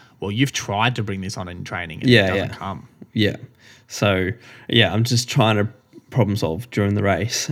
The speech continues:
Speaker 2: Um, so, yeah, I'm, like, doing all these things, and then I started doing this thing with my breathing where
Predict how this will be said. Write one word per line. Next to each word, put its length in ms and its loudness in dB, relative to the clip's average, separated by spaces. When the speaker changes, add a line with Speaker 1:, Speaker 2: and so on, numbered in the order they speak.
Speaker 2:
Um, 480 -4
so, 600 2
yeah, 260 6
I'm, 100 2
like, 160 2
doing 180 8
all 60 8
these 140 2
things, 300 2
and 140 4
then 120 8
I 40 6
started 340 4
doing 160 4
this 200 -2
thing 200 0
with 120 2
my 120 0
breathing 720 0
where 360 -2